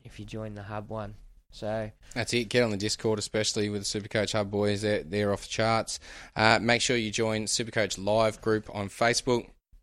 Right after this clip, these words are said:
Speaker 2: if you wanna stay really up to date. Uh, and they're just, they're a bunch of good blokes that definitely know Supercoach inside and out. So, um,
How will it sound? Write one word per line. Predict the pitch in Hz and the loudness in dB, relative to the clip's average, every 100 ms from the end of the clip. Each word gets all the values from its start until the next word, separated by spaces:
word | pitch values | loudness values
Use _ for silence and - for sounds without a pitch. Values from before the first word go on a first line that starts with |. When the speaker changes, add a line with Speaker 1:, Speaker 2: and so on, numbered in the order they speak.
| _ _ _ - | _ _ _ -12
Speaker 2:
if | 110 104 | -8 -4
you | |
wanna | 101 107 | -2 0
stay | 120 104 | 2 2
really | 98 113 110 | 2 2 2
up | 104 | 0
to | 104 | -2
date. | 107 113 110 - - - - | 2 2 2 -4 -20 -14 0
Uh, | 101 98 101 | 4 6 6
and | 101 98 | 4 2
they're | |
just, | 101 120 - - | 0 -2 -4 -4
they're | 117 | 0
a | |
bunch | 120 120 | 2 0
of | - | -2
good | 101 | -4
blokes | 90 95 92 | 0 0 0
that | - 92 80 | 0 0 0
definitely | 104 95 98 90 87 90 85 78 | -2 -2 -4 -6 -4 -4 -4 -8
know | 90 92 92 | -6 -2 -2
Supercoach | - 98 87 101 90 - | -2 -4 -4 -2 -2 -2
inside | 95 90 92 90 | -4 -2 0 0
and | 87 | 0
out. | 92 98 - | -2 -2 -4
So, | 98 90 87 - - - - | 0 0 -2 -8 -20 -14 2
um, | 104 107 107 110 104 | 4 6 6 4 0